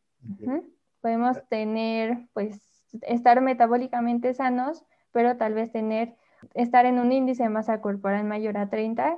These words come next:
Speaker 2: pues que me cataloga como una persona con obesidad, pero eso no va a determinar nuestra salud.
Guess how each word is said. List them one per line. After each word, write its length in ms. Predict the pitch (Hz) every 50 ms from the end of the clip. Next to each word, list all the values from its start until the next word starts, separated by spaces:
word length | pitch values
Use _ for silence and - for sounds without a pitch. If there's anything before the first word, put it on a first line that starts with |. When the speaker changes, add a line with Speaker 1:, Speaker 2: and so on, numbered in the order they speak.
| - -
Speaker 2:
pues 160 | - 226 -
que 120 | - 208 196
me 160 | 196 196 202
cataloga 580 | 196 196 196 202 196 196 202 202 202 208 220 208
como 200 | 208 202 202 208
una 180 | 208 214 202
persona 460 | - 208 214 208 233 226 226 226 233
con 180 | - 233 233 233
obesidad, 500 | 233 233 240 240 240 254 254 262 277 302 - _ _ _ _ _ _ _ _ _
pero 480 | _ 269 262 262 262 277 302 330 - _ _ _ _ _ _ _ _ _ _ _ _ _ _ _ _ _ _ _ _ _
eso 280 | - 262 254 294 269 254
no 180 | 254 247 240
va 120 | 240 233 233
a 40 |
determinar 640 | 233 233 220 220 226 214 220 220 220 220 220 214 214
nuestra 400 | 220 220 226 233 - - 220 208
salud. 340 | 208 226 208 208 214 214